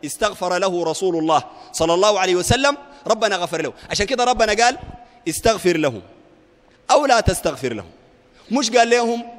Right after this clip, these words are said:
"استغفروا الرسول"، لا، الآية ما قالت كده. تفضل.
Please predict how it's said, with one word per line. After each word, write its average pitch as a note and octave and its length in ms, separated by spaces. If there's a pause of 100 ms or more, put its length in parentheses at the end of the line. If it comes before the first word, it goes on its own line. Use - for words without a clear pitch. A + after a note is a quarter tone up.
"استغفروا F3 560
الرسول"، D3 360 (160)
لا، D3+ 220 (500)
الآية C#3 160
ما G3 80
قالت G3+ 280
كده. C#3 140 (840)
تفضل. C3 280